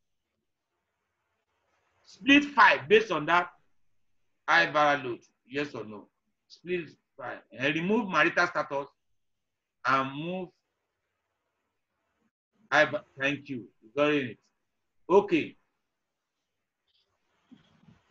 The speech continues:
So, you can, okay, go and analyze.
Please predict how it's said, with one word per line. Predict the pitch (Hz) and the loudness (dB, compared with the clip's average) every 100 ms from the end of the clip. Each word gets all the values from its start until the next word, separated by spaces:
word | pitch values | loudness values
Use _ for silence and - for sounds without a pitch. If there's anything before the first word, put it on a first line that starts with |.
| _ _ _ _ _ _ _ _ _ - | _ _ _ _ _ _ _ _ _ 4
So, | 214 185 | 6 8
you | 170 - | 6 2
can, | - - - - - 143 _ _ _ 196 | -2 -6 -8 -18 -16 -16 _ _ _ -4
okay, | 196 202 - - | 0 0 -2 -2
go | 202 | 6
and | 302 220 208 | 8 8 8
analyze. | 214 240 254 - - - | 6 6 6 2 -10 -16